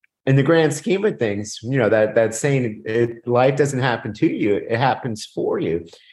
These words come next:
Because you, you, you weren't ever thinking, "Hey, I'm leaving here," right? It, it, it was having this,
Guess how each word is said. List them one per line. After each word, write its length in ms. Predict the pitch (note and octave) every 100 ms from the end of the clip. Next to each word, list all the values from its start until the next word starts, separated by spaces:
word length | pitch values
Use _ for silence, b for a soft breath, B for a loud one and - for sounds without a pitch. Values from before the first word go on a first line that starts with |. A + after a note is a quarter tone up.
| B
Because 300 | E3+ F3 F3+
you, 80 | G#3+
you, 440 | E3+ E3 A3 G#3+ E3
you 140 | G#3+
weren't 300 | A3 G#3+ G3
ever 240 | D#3+ D3+ D3+
thinking, 440 | D3 D3 C#3 C3
"Hey, 200 | B2+ B2
I'm 320 | - B2+ B2
leaving 460 | A#2+ A#2+ B2 G#2 D#2+
here," 220 | E2 D2+
right? 280 | F2+ A#2+ C3
It, 260 | B2 C3+
it, 260 | - C#3+ C#3+
it 80 | C#3+
was 200 | C3 B2+
having 320 | D3 C3 C3+
this, 320 | A#2 G#2+ -